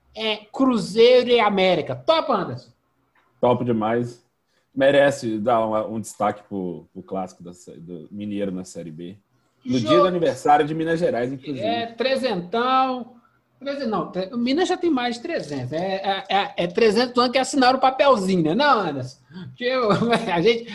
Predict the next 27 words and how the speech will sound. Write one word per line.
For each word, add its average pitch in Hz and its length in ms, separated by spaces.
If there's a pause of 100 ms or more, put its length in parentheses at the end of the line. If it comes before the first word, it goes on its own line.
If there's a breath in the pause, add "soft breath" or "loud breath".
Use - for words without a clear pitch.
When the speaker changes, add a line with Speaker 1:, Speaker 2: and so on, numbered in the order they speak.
(120)
Speaker 1:
a 196 100
gente 254 220
gosta, 226 580
né? 233 120
Mas 240 140
dá 277 120
uma, 262 200
dá 208 180
uma 277 120
folheada. 214 640 (200)
O, 240 200
o, 202 80 (180)
o 185 80
governo 240 340
do - 20
estado 226 300
fez 240 180
um 226 100
site 190 600 (200)
dos 156 160
trezentos 151 560
anos. 202 220
Tem 269 180
muito 269 440
artigo 226 360
histórico 190 640
lá, 175 440